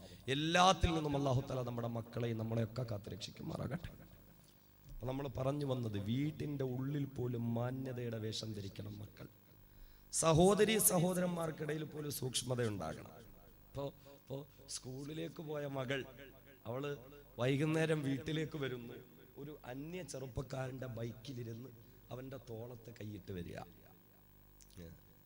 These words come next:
വീട്ടിലേക്ക് വന്നിറങ്ങുമ്പോ ഉമ്മ ചോദിക്കും, "ആരാ അത്?" "കൂടെ പഠിക്കുന്ന." "എന്തിനാ അവന്റെ കൂടെ വന്നേ?" "അത് ബസ് മിസ്സായി,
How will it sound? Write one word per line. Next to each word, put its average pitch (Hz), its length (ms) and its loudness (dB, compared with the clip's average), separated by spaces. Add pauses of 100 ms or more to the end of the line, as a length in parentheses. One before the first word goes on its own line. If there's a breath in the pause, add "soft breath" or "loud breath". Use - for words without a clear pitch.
(320)
വീട്ടിലേക്ക് 123 420 -6
വന്നിറങ്ങുമ്പോ 117 480 -2
ഉമ്മ 113 280 -4
ചോദിക്കും, 107 600 -10
"ആരാ 107 220 -6
അത്?" 123 280 -10 (680)
"കൂടെ 117 160 -12
പഠിക്കുന്ന." 101 460 -14 (100)
"എന്തിനാ 135 300 -8
അവന്റെ 156 220 -8
കൂടെ 156 200 -10
വന്നേ?" 156 260 -10 (680)
"അത് 160 220 -2
ബസ് 139 400 2
മിസ്സായി, 156 520 4